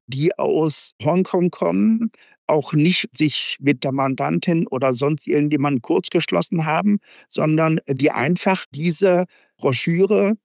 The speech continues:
weiter vertreiben als zweite Auflage. Und unseres Wissens nach ist diese nicht indexiert worden.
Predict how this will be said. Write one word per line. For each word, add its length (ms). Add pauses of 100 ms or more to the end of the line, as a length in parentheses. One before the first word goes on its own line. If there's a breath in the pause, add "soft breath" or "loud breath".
(120)
weiter 400
vertreiben 600
als 360
zweite 480
Auflage. 840 (280 soft breath)
Und 720
unseres 400
Wissens 360
nach 220
ist 360
diese 180
nicht 340
indexiert 720
worden. 440